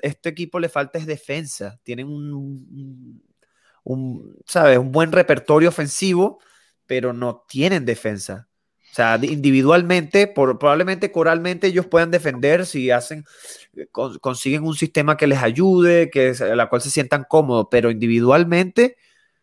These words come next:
mm, es que no, no hay ningún especialista defensivo, solamente Solomon Hill y Hunter, que ahorita no está, no está jugando. Ah, bueno, y obviamente Capela, ¿no? Pero, pero no es un buen defensor, digamos, perimetral. Entonces, es interesante. A mí me gusta bastante este equipo.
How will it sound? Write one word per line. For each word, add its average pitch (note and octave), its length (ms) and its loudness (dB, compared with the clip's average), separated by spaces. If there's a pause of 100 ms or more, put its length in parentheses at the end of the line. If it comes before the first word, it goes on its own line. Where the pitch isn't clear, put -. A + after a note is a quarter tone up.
(880)
mm, B2 300 -14 (380)
es - 120 -8
que D#3+ 120 -4
no, D#3 180 0
no D3 120 0
hay D3 100 2
ningún C#3+ 300 -2
especialista A#2+ 480 0
defensivo, A#2+ 440 -2
solamente A#2+ 440 -2
Solomon C#3 440 -2
Hill D3+ 380 -4
y C#3 200 -2
Hunter, D3+ 360 0
que D#3 80 0
ahorita B2+ 240 0
no A#2+ 80 -4
está, G#2+ 460 0
no G#2+ 120 -10
está G#2 280 -4
jugando. G2+ 800 -8 (240)
Ah, C3 120 2
bueno, B2 280 2
y G#2+ 80 2
obviamente B2 480 0
Capela, B2 420 0
¿no? C#3 180 -4
Pero, G#2 300 -4 (880)
pero A#2+ 200 2
no A#2 100 0
es A#2+ 80 -4
un C3+ 80 -6
buen C3 180 4
defensor, C3 520 2
digamos, B2+ 360 0
perimetral. A#2+ 540 -2
Entonces, A#2+ 340 -8 (280)
es D3 120 2
interesante. F#3+ 480 4
A - 20 4
mí B2 100 2
me G#3 100 4
gusta G#3+ 260 6
bastante F3 280 2
este F#3+ 140 -4
equipo. B2 520 -4